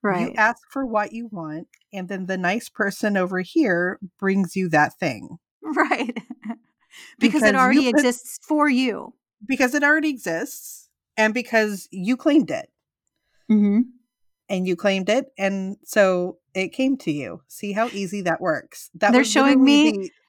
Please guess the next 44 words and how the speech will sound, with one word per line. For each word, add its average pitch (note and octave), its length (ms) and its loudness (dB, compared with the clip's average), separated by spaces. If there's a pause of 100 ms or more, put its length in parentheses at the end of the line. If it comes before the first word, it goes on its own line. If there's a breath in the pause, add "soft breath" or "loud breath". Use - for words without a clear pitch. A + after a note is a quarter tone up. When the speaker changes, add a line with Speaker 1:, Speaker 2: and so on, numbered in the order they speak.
(140)
Speaker 1:
the, G3+ 80 -16
the A3+ 80 -4
kindergarten G#3+ 640 -2
way F#3 300 -4
<laughs> - 540 -16
Speaker 2:
Yes, C#4+ 480 4
yes. E4 300 0
They're D4 200 2
Speaker 1:
of D#4 40 -4
Speaker 2:
showing D4 380 2
me D4 140 -2
Las C4+ 240 2
Speaker 1:
explaining G3+ 100 -6
that. A#3 180 0
Speaker 2:
Vegas. G#3 480 -10
They're A#3 140 -4
showing B3+ 260 -4
me C4 120 0
Las A3+ 240 -2
Vegas. F#3+ 540 -4
They're A3 160 2
showing A3+ 300 4
me A3 140 4
a G3 60 2
buffet F#3 400 2
at F#3 100 -4
Las E3+ 180 -4
Vegas. D3+ 500 -12 (240)
That's B3 560 -2
what, A#3+ 360 -4
that's A#3+ 100 -6
Speaker 1:
Sure. A3+ 220 4
Speaker 2:
how C#4+ 120 -6
we C4+ 140 -6
need B3+ 260 -6
to B3+ 60 -8
think A#3+ 240 -6
of A3+ 100 -6
manifestation, G#3+ 840 -6
a A3 120 -8
buffet A#3 400 -2
at A#3 80 -4
Las G#3+ 240 -4
Vegas. F#3 540 -12